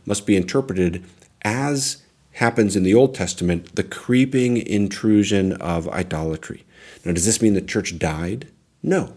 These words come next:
We're always told that if we criticize something that happens, we're, we mean the church died. No. Did the people of God die in the Old Testament when they committed idolatry,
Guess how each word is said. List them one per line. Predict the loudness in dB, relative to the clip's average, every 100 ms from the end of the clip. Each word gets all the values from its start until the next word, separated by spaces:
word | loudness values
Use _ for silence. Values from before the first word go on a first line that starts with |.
| -2
We're | 2
always | 4 4
told | 4 4 4
that | 2
if | -2
we | 0 -2
criticize | 0 0 2 0 0
something | 2 2
that | 0
happens, | -2 -2 -2
we're, | -2 -2
we | -2 0
mean | 0
the | -2
church | -4 -4 -4
died. | -4
No. | -2 -4 -8 -20 -8
Did | 0 2
the | 4
people | 2 4 2
of | 2
God | 2 2 0
die | 0 0 2 0 -2 -2
in | 0 2
the | 2
Old | 2 -2
Testament | -8 -4 -4 -4 -6 -14 _ -20 -20 _ _ -4
when | 2 4
they | 6 4
committed | 2 0 2 2
idolatry, | 0 -2 -2 -4 -6 -8